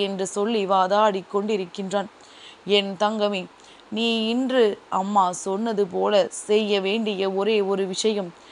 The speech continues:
யாரிடத்திலும் எந்த ஒரு கெட்ட பெயரையும் இன்று வாங்கிவிடக்கூடாது என்றுதான். என் தங்கமே,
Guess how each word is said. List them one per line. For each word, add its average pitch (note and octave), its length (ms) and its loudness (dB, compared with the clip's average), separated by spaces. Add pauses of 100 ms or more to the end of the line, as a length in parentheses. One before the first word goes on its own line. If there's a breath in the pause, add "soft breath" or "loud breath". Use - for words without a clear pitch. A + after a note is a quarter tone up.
(280 loud breath)
யாரிடத்திலும் G#3 960 2 (300)
எந்த A#3 320 0
ஒரு G3+ 300 2
கெட்ட G#3+ 360 0
பெயரையும் G3 640 0 (120)
இன்று F3+ 360 -6
வாங்கிவிடக்கூடாது F#3 1400 0
என்றுதான். F3 480 -4 (600 loud breath)
என் G3+ 300 2
தங்கமே, G#3+ 440 0